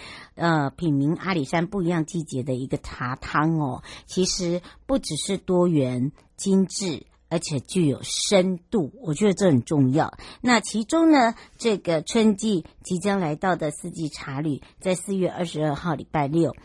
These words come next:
四月二十三号，那早上十点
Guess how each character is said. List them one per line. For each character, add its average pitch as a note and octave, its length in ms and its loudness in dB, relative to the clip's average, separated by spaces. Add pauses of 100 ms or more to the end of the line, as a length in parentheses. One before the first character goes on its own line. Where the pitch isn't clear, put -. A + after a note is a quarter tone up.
(100)
四 - 240 -4
月 F3+ 120 2
二 F3+ 140 -2
十 C#3+ 160 -8
三 E3+ 320 0
号， D#3+ 300 0 (320)
那 E3+ 420 0 (140)
早 G3 100 6
上 E4+ 160 8
十 C#4 180 2
点 A3+ 220 4